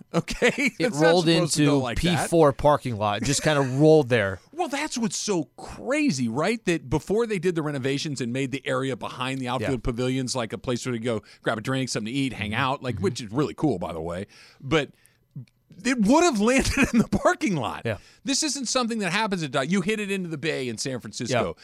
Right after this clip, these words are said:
Speaker 2: Yeah.
Speaker 1: You hit it over the Green Monster in Boston,
Speaker 2: Mm-hmm.
Speaker 1: and it lands in that parking lot back there. Okay, that wall in, in, in,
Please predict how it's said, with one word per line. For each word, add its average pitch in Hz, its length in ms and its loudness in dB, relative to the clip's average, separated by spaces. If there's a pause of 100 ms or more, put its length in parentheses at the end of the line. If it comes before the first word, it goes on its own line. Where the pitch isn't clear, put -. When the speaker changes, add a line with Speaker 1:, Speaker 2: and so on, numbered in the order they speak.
(160)
Speaker 2:
Yeah. 175 120 0
Speaker 1:
You 170 80 6
hit 190 180 2
it 185 160 -2
over 175 240 2
the 156 80 -4
Green 151 320 -6
Monster 147 460 -2
in 120 80 -4
Boston, 135 420 0
Speaker 2:
Mm-hmm. 120 60 -4
Speaker 1:
and 117 100 -8
it - 20 -14
lands 131 360 -4
in 127 60 -6
that 117 180 -8
parking 135 400 -2
lot 104 240 -8
back 107 220 -4
there. 113 160 -6
Okay, 165 260 -2 (240)
that 214 180 -2
wall 214 300 0
in, 156 140 -2
in, 151 580 -4
in, 123 360 -6